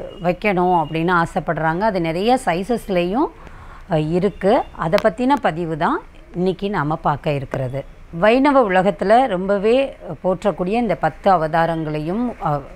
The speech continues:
விக்கிரக வடிவுல ஒவ்வொரு அவதாரமா நாம இப்போ பார்க்கலாம். நாம இன்னைக்கு இங்க பார்க்க இருக்கக்கூடிய இந்த தசாவதாரம் நீங்க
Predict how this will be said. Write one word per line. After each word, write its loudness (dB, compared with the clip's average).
விக்கிரக 2
வடிவுல 0
ஒவ்வொரு 4
அவதாரமா 2
நாம 0
இப்போ 0
பார்க்கலாம். -4
நாம 4
இன்னைக்கு 0
இங்க 2
பார்க்க 2
இருக்கக்கூடிய -4
இந்த 4
தசாவதாரம் 2
நீங்க 2